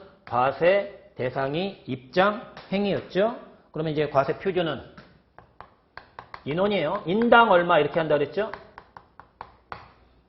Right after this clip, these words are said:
자, 입장할 때 인원이다. 입장할 때 납세무가 성립한다 그랬잖아요. 과세 표준은 인원이다. 자, 종량 세죠?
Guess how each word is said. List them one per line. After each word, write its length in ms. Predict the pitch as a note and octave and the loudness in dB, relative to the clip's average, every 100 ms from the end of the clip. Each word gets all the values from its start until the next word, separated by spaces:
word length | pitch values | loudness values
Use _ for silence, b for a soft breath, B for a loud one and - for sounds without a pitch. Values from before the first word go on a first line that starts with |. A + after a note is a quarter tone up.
| - - | -18 -12
자, 240 | G2 E2+ D#2+ - | -10 -10 -14 -14
입장할 920 | G#2 - _ - D3+ F3 F#3 - B2+ A#2+ - | -16 -16 _ 0 4 4 0 -6 -8 -6 0
때 240 | E3+ E3+ | 2 2
인원이다. 420 | C3+ C3+ C3 A2 - - - - - _ - - - - - - - - - - - - - - - _ - - - - - - - | -4 -8 -8 -10 -12 -14 -20 -20 -20 _ -20 -20 -20 -20 -20 -20 -20 -20 -20 -20 -20 -20 -20 -20 -20 _ -20 -20 -20 -20 -20 -18 -10
입장할 560 | D3 - F#3 E3+ E3 | -4 4 6 6 2
때 500 | F#3 G3+ G#3 - - - | 4 4 4 -4 -14 -2
납세무가 420 | C3 D#3 E3+ E3 | -2 0 0 0
성립한다 640 | E3+ F#3 F3 - - E3 | 0 -6 -6 -12 -4 0
그랬잖아요. 720 | D3 C3+ D3 B2+ F#2+ C3 A#3 - - - - | 0 0 -4 -6 -8 -8 -8 -14 -20 -20 -8
과세 240 | B2+ B2 C#3+ | -4 -4 -4
표준은 500 | C#3+ C#3 D#3 G#3+ A3 - - - | -4 -4 -4 -4 -8 -16 -20 -8
인원이다. 480 | C3 D3+ C3+ A#2 A#2+ - _ _ _ _ _ _ _ _ - | -4 -2 -2 -4 -6 -14 _ _ _ _ _ _ _ _ -20
자, 100 | F2+ | -14
종량 280 | A#2 C3+ D3 | -8 -2 -2
세죠? 320 | D#3 C3 E3+ | 0 0 0